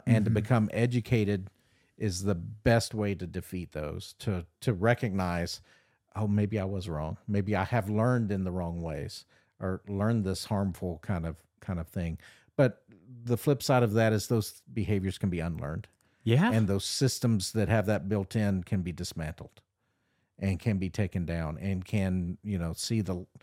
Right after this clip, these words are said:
Speaker 1: it can be shown in the, in the light of God,
Speaker 2: Mm-hmm.
Speaker 1: uh, and shown to be, be,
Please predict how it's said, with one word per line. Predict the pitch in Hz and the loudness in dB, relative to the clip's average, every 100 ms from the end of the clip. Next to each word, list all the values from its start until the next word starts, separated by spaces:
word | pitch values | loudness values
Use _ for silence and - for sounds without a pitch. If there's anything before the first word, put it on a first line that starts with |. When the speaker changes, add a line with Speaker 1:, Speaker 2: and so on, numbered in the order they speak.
| - _ - | -20 _ -16
Speaker 1:
it | - | 0
can | 117 | 2
be | 98 | 2
shown | - 127 123 113 | 4 6 6 6
in | 107 | 4
the, | 101 95 | 2 0
in | 107 101 | 0 2
the | 98 | 2
light | 95 95 | 0 -2
of | 82 | -2
God, | 104 101 85 - _ _ _ - | -2 -2 -2 -8 _ _ _ -12
Speaker 2:
Mm-hmm. | 107 151 240 _ - _ - | -6 -6 -6 _ -20 _ -6
Speaker 1:
uh, | 95 85 - | -2 -2 0
and | 107 98 | 0 0
shown | - 113 104 | 2 4 4
to | 92 | 2
be, | 95 92 87 58 78 | 0 -2 -2 -6 -10
be, | 90 87 82 78 | -6 -4 -4 -8